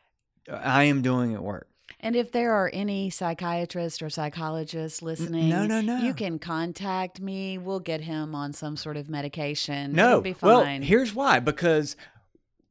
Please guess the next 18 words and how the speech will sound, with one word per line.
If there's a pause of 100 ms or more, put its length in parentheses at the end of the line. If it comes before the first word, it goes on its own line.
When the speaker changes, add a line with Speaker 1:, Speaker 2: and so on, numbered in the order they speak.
(280)
Speaker 1:
my
personality
t-,
type (160)
represents (800)
four
percent
of
the
population. (720)
Speaker 2:
That
does
not
surprise
me
at
all. (3000)
Speaker 1:
Right?